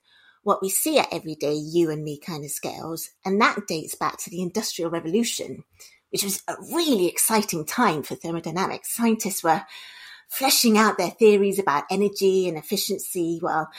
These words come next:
almost simultaneously engineers were applying them in these labour-saving devices that were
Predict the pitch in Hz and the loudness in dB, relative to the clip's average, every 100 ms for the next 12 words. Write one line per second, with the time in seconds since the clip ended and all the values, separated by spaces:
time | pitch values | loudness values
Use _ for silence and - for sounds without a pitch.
0 | - - - - 254 254 254 - 311 254 | -20 -20 -20 -4 0 2 2 0 0 0
1 | 233 302 226 - 160 208 226 220 196 190 | 0 0 0 0 0 2 2 2 0 0
2 | 180 175 175 - 349 285 190 185 156 160 | 0 -2 -4 -2 2 2 2 -2 -8 -8
3 | 165 170 170 196 262 254 240 214 220 214 | -6 -4 0 4 4 4 0 0 0 0
4 | 196 196 190 214 233 - - - 170 175 | 0 -2 0 2 2 -2 -4 -2 -2 0
5 | 175 | -2